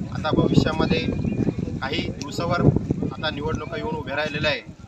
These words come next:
परंतु मराठा आरक्षणाचं हे भिजत घोंगडं सरकारच्या अजून लक्षात येत नाही.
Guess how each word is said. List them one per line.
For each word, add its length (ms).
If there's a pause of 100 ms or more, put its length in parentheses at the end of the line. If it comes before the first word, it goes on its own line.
(160)
परंतु 280
मराठा 360
आरक्षणाचं 760 (400)
हे 440 (260)
भिजत 280
घोंगडं 360 (360)
सरकारच्या 460
अजून 240
लक्षात 300
येत 160
नाही. 160